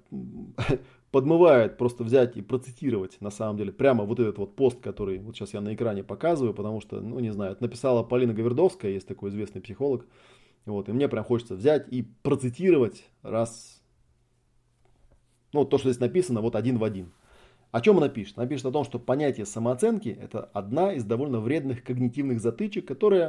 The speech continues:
осталась нам со, э, со времен молодой полусоветской психологии прошлых десятков лет. По нему узнаются врачи-психиатры,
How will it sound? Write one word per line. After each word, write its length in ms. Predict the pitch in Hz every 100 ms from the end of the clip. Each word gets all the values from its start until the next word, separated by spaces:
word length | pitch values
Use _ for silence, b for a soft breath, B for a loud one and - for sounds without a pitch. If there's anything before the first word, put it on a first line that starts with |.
| 170
осталась 420 | 120 160 147 -
нам 160 | 147 135
со, 200 | - 117
э, 320 | 120 110 101
со 100 | 98
времен 260 | 113 135 151
молодой 360 | 113 113 143 139
полусоветской 760 | 147 151 139 120 131 127 120
психологии 600 | - - 123 139 170 139
прошлых 360 | 123 143 135 120
десятков 440 | 117 120 120 117
лет. 200 | 120 98
По 60 | 110
нему 200 | 120 127
узнаются 400 | 113 117 110 107
врачи-психиатры, 840 | 120 120 117 107 170 220 220 190